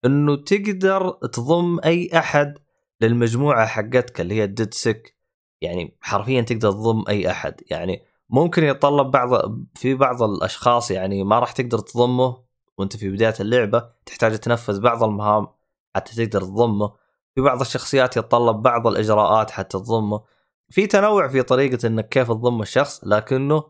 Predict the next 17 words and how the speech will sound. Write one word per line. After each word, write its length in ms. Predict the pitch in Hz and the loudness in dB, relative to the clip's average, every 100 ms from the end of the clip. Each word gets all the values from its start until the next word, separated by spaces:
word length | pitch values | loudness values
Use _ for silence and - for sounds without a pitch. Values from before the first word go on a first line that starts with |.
| _ _ _ _ _ | _ _ _ _ _
تقدر 320 | - 123 120 117 - _ - | -2 2 2 0 -8 _ -4
أي 300 | 110 117 113 98 | -2 0 -2 -4
أحد 300 | - 107 - - _ _ - | -2 -4 -4 -20 _ _ -6
يعجبك 460 | 98 92 113 110 95 | -6 -4 -6 -8 -8
بالشارع 360 | - 110 107 | -4 0 0
تقدر 360 | 95 95 90 95 | 0 -6 -4 -6
تحطه 500 | - - - - 95 | -4 -6 -4 -4 -4
بالفريق 420 | 90 90 92 82 | -6 -8 -8 -6
معاك، 320 | 85 90 92 | -4 -2 -4
حتى 360 | - 92 - 90 | -4 -6 -4 -8
إذا 120 | 90 | -8
كان 360 | 87 90 92 - | -4 -4 -4 -6
من 280 | 87 87 90 | -10 -8 -10
الشرطة 460 | 85 - 87 - | -10 -8 -10 -8
أو 160 | 85 80 | -8 -6
اللي 160 | 78 - | -8 -12
يكون. 240 | - - | -14 -16